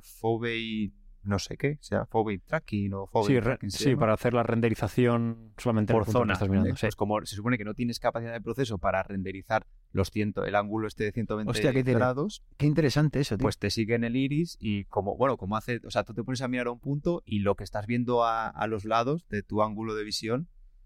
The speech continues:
Speaker 1: eh, en la realidad tus ojos no lo están viendo con la misma definición que lo de delante, ¿vale? Pues esto simularía,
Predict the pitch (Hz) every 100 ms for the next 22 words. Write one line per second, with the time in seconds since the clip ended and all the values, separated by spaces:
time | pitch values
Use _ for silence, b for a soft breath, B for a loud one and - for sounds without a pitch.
0 | - - - 98 95 90 - - - 101
1 | 101 98 98 98 101 117 131 113 127 107
2 | 104 - 101 107 117 120 98 95 101 101
3 | - 90 104 117 107 92 85 - - -
4 | 120 117 90 85 107 107 - - 92 90
5 | 87 87 90 90 92